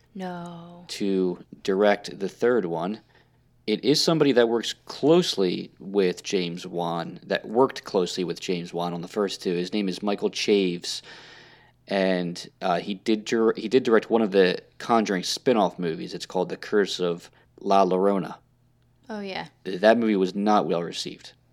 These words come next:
Speaker 2: However, the early reviews for Conjuring three are positive
Speaker 1: Are
Speaker 2: and,
Speaker 1: they?
Speaker 2: and promising.
Speaker 1: Ah.
Speaker 2: Um, there's no Rotten Tomatoes scores out or anything like that, but there, but there's been a handful of early screeners,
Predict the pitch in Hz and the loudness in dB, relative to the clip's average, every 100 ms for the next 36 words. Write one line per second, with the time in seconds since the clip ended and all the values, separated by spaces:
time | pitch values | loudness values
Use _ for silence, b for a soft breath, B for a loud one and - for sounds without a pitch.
0 | _ _ _ - 95 107 92 - - b | _ _ _ -4 2 2 2 -4 -12 b
1 | b b _ 110 - 117 131 120 104 113 | b b _ -4 4 6 8 6 4 4
2 | 110 95 - 101 - 113 107 101 95 87 | 4 2 0 -2 2 4 4 2 0 -2
3 | 107 98 90 - _ _ _ _ _ - | 0 2 0 -4 _ _ _ _ _ -2
4 | 92 - 85 80 85 - - _ - 175 | -2 2 2 0 -8 -14 -20 _ -10 -2
5 | 208 190 95 - 98 95 98 85 90 - | 0 0 -2 -2 -6 -4 -2 -2 -2 -8
6 | - 170 185 226 247 233 170 - 95 92 | -8 -10 -10 -8 -8 -8 -8 -4 0 0
7 | 90 104 123 117 117 113 127 117 117 123 | 0 2 4 6 4 4 0 2 0 0
8 | 123 110 113 113 110 107 110 104 110 107 | 2 6 6 6 2 0 -4 0 4 4
9 | 104 98 107 95 - 104 95 - 110 98 | 4 6 6 6 2 2 2 2 2 2
10 | - 95 104 98 - 107 - 98 98 92 | -2 -4 -4 -2 2 2 2 4 4 4
11 | - - 98 95 92 90 - | 0 -2 -2 0 0 -2 -4